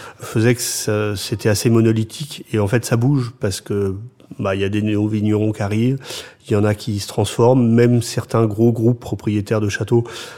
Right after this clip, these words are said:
se disent, « Bah, tiens, on va peut-être essayer de, de faire un peu de greenwashing » ou même d'être persuadés qu'effectivement, il faut, euh, il, il faut changer nos méthodes.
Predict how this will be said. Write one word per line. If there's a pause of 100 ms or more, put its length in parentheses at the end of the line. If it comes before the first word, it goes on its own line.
se
disent, «
Bah,
tiens,
on
va
peut-être
essayer
de, (720)
de
faire
un
peu
de
greenwashing »
ou
même
d'être
persuadés
qu'effectivement,
il
faut,
euh, (460)
il,
il
faut
changer
nos
méthodes.